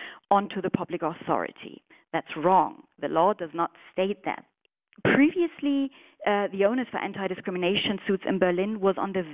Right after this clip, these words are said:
victims to prove they had been discriminated against before a lawsuit,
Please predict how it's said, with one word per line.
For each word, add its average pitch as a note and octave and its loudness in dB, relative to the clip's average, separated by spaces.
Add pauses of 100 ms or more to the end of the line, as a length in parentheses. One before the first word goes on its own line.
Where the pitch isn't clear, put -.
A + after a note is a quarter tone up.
victims C3+ -4 (240)
to - 0
prove A3+ 0 (100)
they E3 0
had F3 -2
been F3+ -2 (280)
discriminated G#3 2
against F3 -2
before F3+ 4
a - 4
lawsuit, F3 2